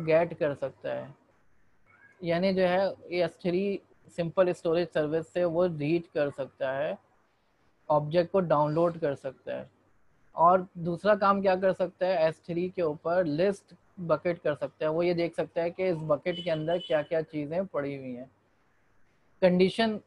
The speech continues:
भी आप specify कर सकते हो। Condition आपने क्या specify की? मिसाल के तौर पर आपने condition specify की कि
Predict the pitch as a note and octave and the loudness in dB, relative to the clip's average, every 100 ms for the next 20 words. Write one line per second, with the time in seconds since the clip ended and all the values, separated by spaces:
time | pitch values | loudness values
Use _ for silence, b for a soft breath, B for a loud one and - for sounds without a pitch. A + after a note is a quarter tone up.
0 | F#3 E3+ G3 A3+ G3+ G3 F#3+ - F#3 F3 | -8 -2 2 6 6 6 2 -2 -2 -2
1 | E3+ F3 F3 F3 D#3+ D#3 C#3+ _ D3+ D3+ | -2 2 2 0 -2 -4 -10 _ -8 -6
2 | D#3 _ _ E3 E3 F3+ F#3 F3 F3 F#3+ | -10 _ _ -2 -2 0 0 0 -2 -4
3 | E3+ E3+ - E3 D#3+ E3 D#3+ D#3+ D#3+ D#3+ | -2 -2 -2 -6 -4 -2 -2 -2 -6 -8
4 | E3+ D3+ C#3+ C#3+ D3 D3+ D3 D3 C#3+ D#3+ | -6 -8 -6 -6 -4 -8 -4 -2 0 0
5 | D3 C#3+ D#3 D3+ D3 C#3 D3 - - D3 | -2 -4 -10 -10 -10 -12 -10 -10 -10 -10
6 | C#3 C#3 C#3+ C#3+ - C#3+ D3+ E3 F3+ | -10 -2 -2 -2 -6 -12 -10 -6 -6